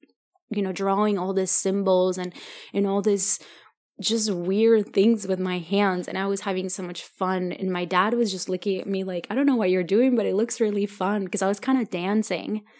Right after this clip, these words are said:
too. I was, like, dancing and moving my hands, and, and it was an amazing walk. And ever since, um,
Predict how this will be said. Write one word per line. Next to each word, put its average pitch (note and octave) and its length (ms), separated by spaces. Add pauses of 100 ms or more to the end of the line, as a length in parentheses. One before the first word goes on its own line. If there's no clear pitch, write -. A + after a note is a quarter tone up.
(400)
too. G#3+ 320
I F3 40
was, F3+ 180
like, F3+ 160
dancing G3+ 500
and F3+ 100
moving F3+ 280
my F3+ 140
hands, F#3 460
and, F3 220 (300)
and G3 100
it F#3+ 80
was G3 140
an G3 100
amazing F#3 640
walk. F3 340
And E3+ 220 (720)
ever F#3 320
since, G3+ 640 (560)
um, F3 540